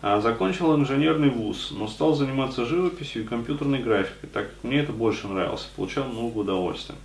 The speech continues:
Сам устраивался в различные компании на работу. Спустя время понял, что этим делом не приношу пользу людям, так как почти вся индустрия связана, а, с видеоиграми. Максимум фильмы или мультфильмы.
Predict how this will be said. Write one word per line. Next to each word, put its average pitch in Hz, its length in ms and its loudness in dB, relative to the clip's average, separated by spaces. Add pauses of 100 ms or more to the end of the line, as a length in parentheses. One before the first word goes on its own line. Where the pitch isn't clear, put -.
(560)
Сам 185 160 2
устраивался 156 460 4
в 131 80 0
различные 135 420 -2
компании 123 440 -4
на 120 100 -2
работу. 110 400 -2
Спустя - 420 -4
время 156 300 2
понял, 110 320 -2
что - 180 -6
этим 110 260 -4
делом 135 280 2
не 113 60 -2
приношу 104 420 -6
пользу 110 360 -2
людям, 98 300 -2
так - 140 -6
как - 80 -20 (120)
почти - 280 -6
вся 110 220 -4
индустрия 120 480 0
связана, 117 640 0 (120)
а, 101 180 -4
с - 140 -6
видеоиграми. 110 720 -2 (380)
Максимум 110 480 0
фильмы 117 360 -2
или 101 100 -4
мультфильмы. 98 540 -6